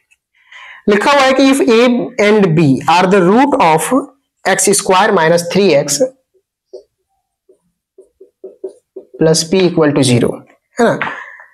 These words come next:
इसके बाद लिखा हुआ है कि C and D are the root of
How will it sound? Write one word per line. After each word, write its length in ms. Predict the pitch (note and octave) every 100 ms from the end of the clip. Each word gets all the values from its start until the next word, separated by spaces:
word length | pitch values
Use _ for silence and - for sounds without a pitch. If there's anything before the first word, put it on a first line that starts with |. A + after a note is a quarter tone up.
| _ _ -
इसके 920 | G3 - A3 A3+ A3+ A3+ - - F3+
बाद 280 | D#3+ E3+ G#3+
लिखा 240 | G#3+ G3+
हुआ 220 | F3+ D#3 D3+
है 420 | F#3+ C#4 - - _ _ _ _ -
कि 120 | G#3+
C 240 | - B3+ C#4+ D4
and 260 | A#3 A3+ G3
D 100 | F3+ G3 G3
are 140 | F#3+
the 120 | G3+
root 260 | G3+ A#3 D#3
of 160 | D#3+